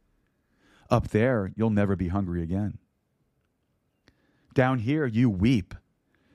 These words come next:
and rivers of tears may course down your cheeks. But up there, up there, God said he'll personally wipe away all tears.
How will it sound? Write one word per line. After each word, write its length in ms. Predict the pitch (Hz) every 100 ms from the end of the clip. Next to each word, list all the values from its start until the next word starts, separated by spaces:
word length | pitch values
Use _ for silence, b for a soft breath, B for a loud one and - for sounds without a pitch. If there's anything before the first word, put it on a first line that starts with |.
| b
and 200 | 107 104
rivers 300 | 110 139 139
of 100 | 110
tears 360 | - 127 143 107
may 100 | 101
course 300 | - 120 117
down 180 | 120 107
your 80 |
cheeks. 560 | 90 - 147 - - - _ _ _ _ _ -
But 100 | 123
up 160 | 110 85
there, 380 | 110 123 95 - _ _ _ _ _ _ _ -
up 180 | 98
there, 260 | - 117 113
God 340 | 87 110 110 -
said 260 | - 120
he'll 160 | 101 87
personally 560 | - 110 107 110 95
wipe 320 | 90 95 104 104
away 240 | 98 95
all 160 | 92 87
tears. 540 | - 107 85 - -